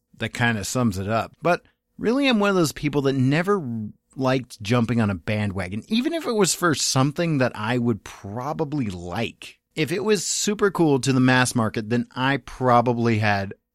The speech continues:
a bizarre aversion to it. Like New Kids on the Block, for example.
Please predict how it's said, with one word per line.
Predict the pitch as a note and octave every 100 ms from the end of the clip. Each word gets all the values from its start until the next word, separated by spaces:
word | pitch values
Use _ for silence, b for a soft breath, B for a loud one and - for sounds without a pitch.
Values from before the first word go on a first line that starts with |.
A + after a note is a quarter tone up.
| _
a | C3+
bizarre | B2 B2 A2+ G#2+ G2+
aversion | G2 A2 A#2+ F#2+ G2+ F2+
to | - F2
it. | B1+ _ b b b b b
Like | C#3+ D3 - _ -
New | F2 F#3+ G3+ G#3+ A#3
Kids | F#3 F3
on | E3 C#3+
the |
Block, | A#2 A2+ G2+
for | - G2
example. | F#2 G#2 E2+ -